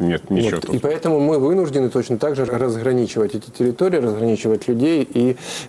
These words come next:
Speaker 2: э, применять к ним несколько разные правила регулирования, в том числе налогового и финансового.
Speaker 1: А скажите, вот если говорить о внутреннем инвесторе, да, был льготный режим для мелких предпринимателей на протяжении, по-моему, там скольких, четырнадцати месяцев, если я не ошибаюсь,
Speaker 2: Ну,
Speaker 1: да?
Speaker 2: полтора года
Speaker 1: Да,
Speaker 2: мы
Speaker 1: полтора
Speaker 2: считаем,
Speaker 1: года,
Speaker 2: да.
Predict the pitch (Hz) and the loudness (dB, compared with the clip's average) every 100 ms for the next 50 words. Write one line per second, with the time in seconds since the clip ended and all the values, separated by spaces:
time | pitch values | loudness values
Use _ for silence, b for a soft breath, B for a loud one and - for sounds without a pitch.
0 | - 117 110 120 120 127 135 - - 123 | -4 -2 0 0 2 2 0 -4 -2 2
1 | 127 113 120 120 113 110 117 113 113 101 | 2 2 0 0 -2 0 0 0 -2 -2
2 | - 117 107 104 107 104 117 147 127 110 | 0 2 2 4 2 2 2 2 2 0
3 | 104 120 107 - 117 110 131 131 113 107 | 0 -2 -2 -2 0 2 2 2 2 0
4 | 98 107 101 - - - - - B B | -2 -4 -4 -4 -6 -8 -12 -20 B B
5 | B B - - 127 104 104 101 - 131 | B B -6 -4 -4 -4 -2 -2 0 -2
6 | 135 123 120 107 110 107 - 62 71 71 | 0 0 0 0 0 -2 -6 -6 -6 -8
7 | - - - - 131 175 B B B B | -10 -12 -14 -6 -6 -6 B B B B
8 | 110 123 113 98 98 110 110 104 95 92 | -2 0 2 0 2 0 0 0 0 2
9 | 98 113 92 90 87 87 95 98 107 90 | 2 2 2 2 2 0 0 0 2 0
10 | - - 90 - 95 87 73 80 78 80 | -4 -6 -4 -2 0 0 -2 -4 -6 -4
11 | 90 - 87 90 87 92 87 82 80 - | -4 -2 0 0 0 -2 -2 -2 -6 -6
12 | 87 - - - 139 135 - 85 73 - | -6 -6 -6 -2 -2 -2 -4 -6 -6 -8
13 | - - - 80 78 - - - - 226 | -10 -10 -8 -6 -4 -6 -4 -4 -2 -2
14 | 156 175 165 120 113 113 98 98 104 110 | -4 -2 -2 0 0 0 -2 0 0 0
15 | 107 101 85 | -2 -2 -4